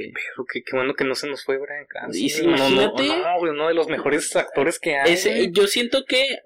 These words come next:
Speaker 2: pocos actores han tra-, han, este, hecho más de un papel icónico en televisión y este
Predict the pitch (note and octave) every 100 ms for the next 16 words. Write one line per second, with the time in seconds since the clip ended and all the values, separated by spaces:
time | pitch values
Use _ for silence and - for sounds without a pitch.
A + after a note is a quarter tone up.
0 | - G3+ - B3 B3 - F#3 F#3 A3+ A#3+
1 | - E3+ E3+ F3+ F3 F3+ G3+ G#3 G#3+ F3
2 | C#3+ F#3 F3 E3+ _ _ C#3+ C#3 E3 E3
3 | D#3+ F3 F3 F3 E3+ F3 E3+ E3+ E3+ D#3+
4 | E3 E3+ E3 D#3+ D3 C#3+ C#3 C3 B2 D3
5 | D#3 G3 - _ - - - C3+ C3+ A#2
6 | - C3+ B2+